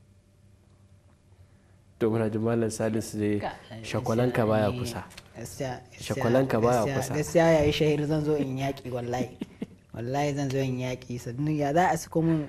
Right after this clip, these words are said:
Speaker 2: sunan dan uwa kuma, kuma a hana shi ya magana.
Speaker 1: Shakwalan
Speaker 2: Shikenan.
Speaker 1: shi ya shigo,
Speaker 2: Eh, to, shikenan,
Speaker 1: shakwalan
Speaker 2: to,
Speaker 1: ka ya
Speaker 2: shi
Speaker 1: shigo.
Speaker 2: zan fara ma gaisarwa.
Speaker 1: To, shikenan.
Speaker 2: Ina gaida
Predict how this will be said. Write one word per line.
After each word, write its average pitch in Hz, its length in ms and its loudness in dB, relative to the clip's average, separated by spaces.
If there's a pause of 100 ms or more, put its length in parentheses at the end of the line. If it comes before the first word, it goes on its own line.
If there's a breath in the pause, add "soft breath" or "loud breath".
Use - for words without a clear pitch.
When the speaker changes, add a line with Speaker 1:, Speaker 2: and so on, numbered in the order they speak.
Speaker 2:
sunan 147 360 -4
dan 147 200 -6
uwa 151 180 -2
kuma, 151 240 -4
kuma 151 220 -2
a 127 100 0
hana 139 160 0
shi 135 220 0
ya 127 60 0
magana. 117 340 -6 (340 loud breath)
Speaker 1:
Shakwalan 131 480 8
Speaker 2:
Shikenan. 151 60 10
Speaker 1:
shi 143 80 6
ya 131 160 10
shigo, 135 420 6
Speaker 2:
Eh, - 40 2
to, 156 120 2
shikenan, 120 220 2
Speaker 1:
shakwalan 117 240 8
Speaker 2:
to, - 80 8
Speaker 1:
ka 120 80 8
ya 110 80 4
Speaker 2:
shi 107 100 2
Speaker 1:
shigo. 214 140 6
Speaker 2:
zan 196 160 8
fara 180 300 8
ma 131 140 2
gaisarwa. 127 360 0
Speaker 1:
To, 120 80 8
shikenan. 127 340 4
Speaker 2:
Ina 180 160 6
gaida 165 280 8